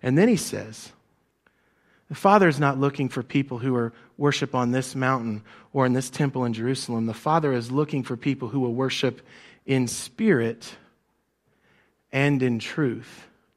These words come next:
In spirit and in truth. You see, for God is spirit. Now, he's talking calculus to her, and she understands general math.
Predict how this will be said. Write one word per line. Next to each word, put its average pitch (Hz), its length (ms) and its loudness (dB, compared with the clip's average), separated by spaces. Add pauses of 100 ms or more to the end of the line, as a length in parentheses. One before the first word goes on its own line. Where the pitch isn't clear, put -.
(560)
In 135 200 0
spirit - 800 0 (1700)
and 143 300 2
in 123 160 0
truth. 139 560 -6 (380)
You 151 60 -8
see, 160 260 2
for 147 180 -2
God 156 640 6
is 143 400 4
spirit. 143 720 -2 (1600)
Now, 120 160 -4
he's 180 500 -2
talking 151 460 0
calculus 143 720 -2
to 120 100 -6
her, 120 240 -2
and 113 120 -2
she 151 280 -2
understands 120 640 -4
general 120 400 -4
math. - 580 -12